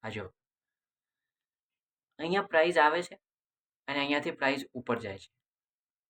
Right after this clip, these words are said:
ઓકે? ફરી પ્રાઇસ અહીંયા જે રેઝિસ્ટન્સ ઝોન છે, એ પ્રાઇસને નીચે મોકલે. એમ કેમ કે અહીંયા જે સેલર્સ બેઠા છે, એ સ્ટોકને સેલ કરે છે અને બાય કરવાવાળા અહીંયા છે.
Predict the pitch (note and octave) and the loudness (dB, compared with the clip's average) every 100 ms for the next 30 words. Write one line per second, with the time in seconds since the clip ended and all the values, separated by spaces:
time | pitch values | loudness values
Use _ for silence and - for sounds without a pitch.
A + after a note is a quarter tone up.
0 | _ _ - B2+ G3 B3 _ _ - E3 | _ _ -12 -4 -4 -6 _ _ 2 2
1 | F3 D#3 D#3 D#3+ D#3+ - _ _ _ _ | 6 6 6 4 0 -2 _ _ _ _
2 | _ _ C3 D3+ D3 C3+ C3 F3 E3 D#3+ | _ _ 0 2 4 4 2 0 4 2
3 | D#3+ - D#3 - _ _ _ - C#3 C3 | 2 -2 -4 -4 _ _ _ -16 -2 2
4 | C3 C#3 B2+ A#2+ B2 G#2 F#2+ G2 - C3+ | 4 2 0 0 -2 -4 -8 -18 -12 -10
5 | C#3 D#3+ D#3 E3 E3 - - - A#2+ C#3+ | -4 -4 -4 -6 -6 -10 -20 -8 -4 0
6 | E3 F3 - C#3 E3 D3 C#3 D#3+ - A#2 | 2 2 4 6 6 6 6 6 4 -2
7 | - _ C#3 B2+ C3+ C3 C#3+ C3 A#2+ C3 | -4 _ -4 -2 0 0 -2 -4 -2 -2
8 | C3+ C#3 C#3 - _ _ _ _ - C3 | -4 -8 -8 -16 _ _ _ _ -4 0
9 | A#2 A#2+ C3+ B2 A#2 C3 B2+ A2 G2 - | 6 8 8 6 6 6 4 -2 -6 -10
10 | - | -20